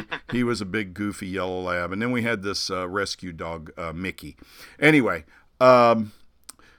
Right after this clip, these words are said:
Speaker 2: so we'll take the dogs, we'll go up there, we'll go camping, and,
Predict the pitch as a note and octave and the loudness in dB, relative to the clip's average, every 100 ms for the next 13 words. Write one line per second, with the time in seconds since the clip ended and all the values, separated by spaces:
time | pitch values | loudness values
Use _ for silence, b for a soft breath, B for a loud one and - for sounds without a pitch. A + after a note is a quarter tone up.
0 | - C#3+ C#3 D3+ E3 G3+ G#3 F3 A#2+ A#2 | -8 -4 -2 -2 -2 -2 -2 -4 2 6
1 | A#2+ A#2 A#2 A2+ B2 C3+ B2 A2+ G2+ G#2 | 6 2 -2 -2 -2 -2 -2 -2 -2 -4
2 | - A#2 A2+ G#2+ G#2 G#2 G2+ G2 G2+ G2 | -4 -4 -2 -2 -2 -4 -2 -4 -6 -8
3 | - F#2 F#2+ F#2 F2+ F2+ F2 E2+ D#2 | -12 -12 -10 -10 -10 -12 -14 -14 -16